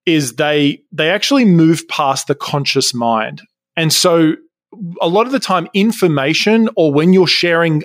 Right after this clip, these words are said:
asking people to do something, they're gonna have resistances, like, things are gonna come up. But when you share a story,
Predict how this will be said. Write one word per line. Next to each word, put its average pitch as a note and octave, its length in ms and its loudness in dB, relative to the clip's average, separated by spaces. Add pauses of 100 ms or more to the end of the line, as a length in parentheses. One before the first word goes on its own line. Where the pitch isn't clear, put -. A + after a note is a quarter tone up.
asking D#3+ 380 -2
people D3+ 240 0
to B2 80 -4
do C3 180 -2
something, D#3+ 380 -2
they're E3+ 80 0
gonna G#3+ 180 0
have E3+ 140 -4
resistances, B2+ 800 -4
like, B2 160 -8
things E3+ 200 -2
are D3 60 -2
gonna C#3 160 -2
come B2 180 -8
up. A2+ 160 -6 (800)
But D#3+ 120 -4
when C4+ 160 0
you D#4+ 40 2
share C#4 240 2
a F3 60 0
story, E3 800 0